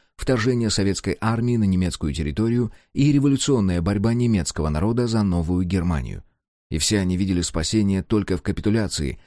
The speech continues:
перед западными державами и установлении в Германии правительства военной диктатуры. Об этом говорил Иоганну и Гуга Лемберг. Иоганну было известно, что каждый из правителей империи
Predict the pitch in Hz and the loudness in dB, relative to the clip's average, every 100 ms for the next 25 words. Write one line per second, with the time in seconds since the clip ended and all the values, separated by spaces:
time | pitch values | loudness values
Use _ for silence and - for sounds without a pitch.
0 | _ 113 117 104 107 156 147 131 127 107 | _ 0 2 2 0 0 0 2 2 2
1 | 107 92 117 143 151 151 - _ - 135 | 2 2 2 2 2 0 -2 _ 0 2
2 | 135 131 127 151 190 175 107 127 131 151 | 2 2 2 2 2 2 2 2 2 2
3 | 160 151 - 107 123 143 127 - 120 98 | 2 2 2 2 2 0 -2 0 0 2
4 | 98 101 104 98 98 - 90 - 78 62 | 2 2 2 2 -2 0 -4 -2 -6 -4
5 | 52 - _ _ _ 85 165 135 143 127 | -10 -16 _ _ _ -2 0 0 0 2
6 | 120 117 101 71 69 95 104 98 98 - | 2 2 2 0 -2 -2 -2 -4 -6 -2
7 | 95 82 87 80 76 - 82 85 64 - | -2 0 0 -2 -4 -4 -2 -2 -2 -8
8 | - - _ _ _ _ _ _ 117 135 | -12 -20 _ _ _ _ _ _ -2 2
9 | 170 165 147 147 127 156 135 95 85 95 | 0 2 4 4 4 2 2 -2 -2 -2
10 | 135 131 87 90 - 90 101 98 113 135 | 0 -2 0 -2 0 0 2 2 2 2
11 | 156 147 | 2 2